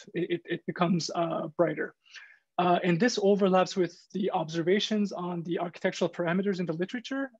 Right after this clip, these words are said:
that are associated with higher quality vector embeddings. So this tells us that phonological similarity increases systematically as we organize the semantic space of A S L with higher,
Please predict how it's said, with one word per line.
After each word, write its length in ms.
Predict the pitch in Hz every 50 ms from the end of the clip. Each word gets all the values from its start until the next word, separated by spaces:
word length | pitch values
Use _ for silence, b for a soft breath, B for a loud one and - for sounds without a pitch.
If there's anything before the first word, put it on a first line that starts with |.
| _ _ -
that 140 | 180 165
are 60 | 180 175
associated 480 | 165 - - 190 170 - 190 170 170
with 160 | 165 165 -
higher 320 | - - - 175 170 170 165
quality 580 | - - - 175 165 170 165 160 160 160 165 - _ _ _ _ _ -
vector 260 | 175 165 - - 175
embeddings. 480 | 214 160 156 - - 165 180 - - - b b b b b b b
So 160 | - - 196
this 380 | 185 214 226 226 220 - - -
tells 340 | - - 202 220 247 233
us 220 | 220 190 170 - -
that 260 | - 170 165 165 -
phonological 580 | - 180 160 160 165 185 196 - 220 - 220 202
similarity 520 | - - 180 175 175 170 170 170 - 175
increases 420 | 175 - - 185 185 156 190 165
systematically 840 | - - - - - - - 180 165 175 185 214 - - 254 262 277 277 214 - -
as 220 | 185 190 175 160 180
we 100 | 196 190
organize 480 | 190 180 180 175 - 180 175 175 156
the 60 | 165
semantic 420 | 160 - - 175 190 175 170 - -
space 360 | - - - 175 175 156 -
of 60 | 160 -
A 140 | 180 180 185
S 140 | 180 - -
L 160 | 202 190 170
with 140 | 160 - -
higher, 460 | - - 185 175 170 170 170 180